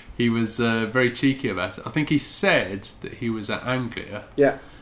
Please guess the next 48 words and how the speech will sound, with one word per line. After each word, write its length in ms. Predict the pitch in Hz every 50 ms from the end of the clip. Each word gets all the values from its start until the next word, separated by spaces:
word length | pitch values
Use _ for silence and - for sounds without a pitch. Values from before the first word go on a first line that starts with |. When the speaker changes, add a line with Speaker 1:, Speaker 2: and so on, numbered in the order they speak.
| - -
Speaker 1:
Which 180 | - 123 - -
is, 160 | 139 123 117
which, 220 | 127 151 143 - -
which 260 | 139 143 139 143 139
a 60 | 147
lot 240 | 135 135 156 151 135
of 80 | -
people 240 | - 156 139 135 135
don't 240 | 131 139 139 123 117
know, 160 | 135 135 127 113
that, 320 | 107 98 - - - -
um, 300 | 120 110 110 107 98 -
Footlights 480 | - - 113 101 117 110 87 - - 120
is 80 | 113
for 120 | - - 110
people 320 | 113 - 117 110 - 110
from 300 | - - 127 113 110 104
Anglia, 540 | 92 110 107 104 101 107 107 104 104 104 104 - - - - - - - - - - - - -
uh, 80 | - - - -
Polytechnic, 880 | - 110 110 104 98 - 113 - - 101 104 101 - - - - - - - -
uh, 180 | 113 110 - -
<laughs> 0 |
sorry, 240 | - - - - - - - - 135
not 100 | 123 -
Polytechnic 580 | - 131 117 117 110 127 117 - - 110 98 -
anymore, 520 | 107 107 101 101 104 101 101 101 101 - - - - - - - - -
uh, 180 | - - 117 - - - -
uh, 240 | 120 117 110 - -
Anglia, 600 | 123 123 120 113 113 110 104 107 107 104 104 104
which 220 | 98 110 - - 113
is 80 | 107
the 100 | 107 113 113
other 120 | 107 107
side 260 | 101 - 117 107 107
of 80 | 104 101
Cambridge, 380 | - 110 101 98 98 101 98
and 220 | 120 120 120 123 120
Cambridge 420 | - 110 101 101 98 98 95 95
University. 720 | 101 98 95 95 92 92 95 95 95 - - - - - -
And 100 | 104 104
he 40 | 107
said 220 | 110 113 147 - 139
he 80 | 131
Speaker 2:
Ah. 40 | 117
Speaker 1:
was 120 | 107 101
doing 300 | - 113 107 101 98 98
Russian 340 | 98 98 - - - 92 95
there, 200 | 98 92 98 95